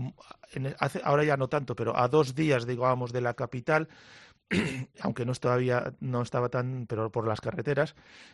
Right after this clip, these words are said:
pues, eh, la gente no podía estudiar en la capital. Entonces, bueno, pues en donde estaban los, las universidades. Bien, entonces la, la, las azadas, que es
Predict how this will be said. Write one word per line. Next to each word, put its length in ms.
pues, 420
eh, 180
la 140
gente 260
no 140
podía 240
estudiar 640
en 220
la 100
capital. 540
Entonces, 440
bueno, 240
pues 300
en 160
donde 160
estaban 380
los, 160
las 200
universidades. 540
Bien, 180
entonces 360
la, 220
la, 240
las 360
azadas, 460
que 60
es 140